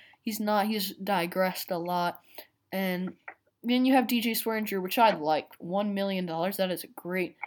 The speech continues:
steal right there. Andrus Peat, too much money. Fifty-seven million over five years with thirty-three million dollars guaranteed. I mean, I, I don't like that. I'm gonna give, I'm gonna give them,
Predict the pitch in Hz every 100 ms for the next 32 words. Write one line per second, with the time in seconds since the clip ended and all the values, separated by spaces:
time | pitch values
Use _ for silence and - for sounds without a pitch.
0 | _ - - - 185 175 180 175 180 170
1 | 220 202 208 - 214 208 - _ _ _
2 | _ - 254 247 233 202 202 - 180 175
3 | 165 - - _ _ _ - 294 285 277
4 | - 277 269 226 226 240 247 240 214 202
5 | 214 214 208 202 202 202 - _ _ _
6 | 185 - 220 233 214 - 208 220 214 -
7 | 196 196 208 196 185 180 190 190 190 -
8 | 185 185 180 - 196 190 - 190 180 165
9 | 175 202 202 165 139 156 175 143 220 208
10 | 190 175 214 233 220 196 185 185